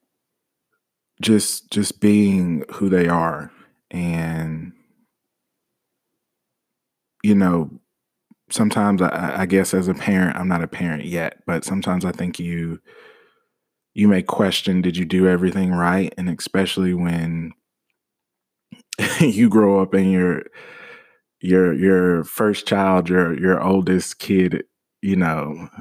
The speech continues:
is like, "Hey, by the way, you know, I, I'm a man and I'm gay," you know, you know, to have to, to have to question, you know, "Did you play a part in that?" And then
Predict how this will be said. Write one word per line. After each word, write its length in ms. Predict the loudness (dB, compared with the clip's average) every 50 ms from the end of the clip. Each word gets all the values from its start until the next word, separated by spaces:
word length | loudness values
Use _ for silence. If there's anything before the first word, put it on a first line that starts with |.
| -20 -20
is 140 | -18 -10 -6
like, 200 | -4 -4 -2 0
"Hey, 380 | 0 2 4 4 4 4 2
by 180 | 2 2 2 2
the 100 | 2 2
way, 420 | 2 2 2 2 2 2 2 2
you 160 | 2 0 0 0
know, 280 | -2 -2 -4 -8 -10 -14 -16 _ _ _ _ _ _ _ _ _ _ _ _ _ _ _ _ _ _ _ -14 -12
I, 240 | -8 -6 -6 -6 -4 -2
I'm 140 | 0 2
a 60 | 2 4
man 600 | 4 4 4 4 4 4 4 2 2 0 -2 -6 -6
and 340 | -2 2 2 2 4 2 2
I'm 180 | 2 2 2
gay," 520 | 2 4 4 2 2 0 0 -2 -4 -6 -8 -10 -6
you 140 | -2 0 2
know, 220 | 2 2 0 0
you 160 | 0 0 0
know, 160 | 0 -2 -4 -4
to 140 | -4 -4
have 220 | -2 -2 -2 -4 -2
to, 220 | -2 -2 -2 -2 -6
to 200 | _ -10 -8 -4
have 240 | -4 -4 -4 -4 -4
to 360 | -4 -2 -2 -2 -6 -8 -12 _ _ _ _ _ _ _ _ _ _ _ _ _ _ _ _ -10 -4
question, 680 | -2 0 0 0 -2 -4 0 2 2 4 4 4 2
you 100 | 2 2
know, 200 | 2 0 0 -2
"Did 200 | -2 -2 -4 -2
you 100 | -2 -6
play 280 | -6 -4 -2 0 0 0
a 60 | -2
part 360 | -4 -2 0 0 0 0 0
in 200 | 0 0 0 2
that?" 420 | 2 2 4 2 2 0 -2 -4 _ -4
And 180 | -2 0 2
then 360 | 2 2 2 0 0 -2 -4